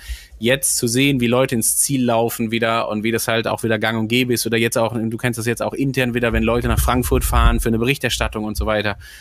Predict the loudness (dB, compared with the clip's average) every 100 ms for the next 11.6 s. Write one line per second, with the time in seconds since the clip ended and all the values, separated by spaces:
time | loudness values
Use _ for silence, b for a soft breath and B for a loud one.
0 | B B B -4 -2 0 0 2 2 2
1 | 2 2 -2 -2 -4 -6 -6 -8 -6 -6
2 | -6 -6 -4 -2 0 0 -4 -2 0 0
3 | -2 -2 -2 0 0 -2 0 0 2 2
4 | 2 0 0 0 0 0 -2 -4 -8 B
5 | B B 0 2 4 2 0 -2 -8 b
6 | b b b b -2 2 4 4 2 0
7 | 0 -2 -2 -2 0 0 0 0 0 0
8 | -2 0 0 2 0 0 -2 -2 -2 -2
9 | -2 -4 0 0 0 0 0 0 0 0
10 | 0 0 -2 -2 0 -2 0 0 0 -2
11 | 0 0 0 2 0